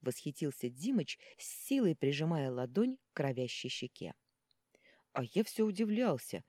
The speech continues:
зачем бумеру усиленная рама и такие колеса?» А затем стук прекратился. Спустя паузу мучительной тишины снежная вакханалия расцветилась фиолетовым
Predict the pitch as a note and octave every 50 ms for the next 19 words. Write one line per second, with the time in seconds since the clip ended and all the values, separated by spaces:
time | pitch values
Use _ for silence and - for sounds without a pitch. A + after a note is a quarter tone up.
0 | _ _ _ - C3+ A#2+ C3 C#3 C#3 - - - A#3 F#3+ C#3+ B2+ A2 A#2 D3+ A3
1 | D#4+ D4+ A3 E3+ C#3 B2 A2+ - - D#3+ E3+ - - - G#3+ G#3+ E3+ D3+ C3+ C3+
2 | B2+ B2 B2 B2+ B2+ D#3 A3+ C#4 B3 E3 C#3 C3+ - C#3+ C3+ - - D#3+ D3 -
3 | - C#3+ C3+ B2+ A#2+ G#2 - - - - G#2+ - - _ _ _ _ _ _ _
4 | _ _ _ _ _ _ _ _ _ _ _ _ _ - F3+ D#3+ F#3 G3 - -
5 | E4+ G4+ G#4 - - - G#3+ - - - - B3 - F#3 C3 A2+ - - G#2+ G#2+
6 | - - - A#2+ A#2+ B2 _ _ _ _ _ _ _ - - - - - - -
7 | - A3 A3 - - - C4 - _ - - B3+ A#3+ F#3+ D3+ B2+ B2+ A#2+ - C3
8 | C#3 D3 D#3 - - F#3+ - - C#3 C3+ C#3 C3 B2+ - C#3+ - - - G3 A3+
9 | C4 C#4 D4+ - _ _ _ - - - - - - - F4+ E4 C#4 A3 F#3+ F3
10 | E3+ C#3 D3+ C#3+ - - - - F3+ G3+ C4 D4 C#4+ C4+ B3+ A3+ G3 F3 F3 -
11 | - - E3+ E3 - - B3+ C4+ A3 D#3 - - - - - B2+ B2 B2 B2+ D#3+
12 | A#3 C4 - A3+ G3+ G#3 G#3 G#3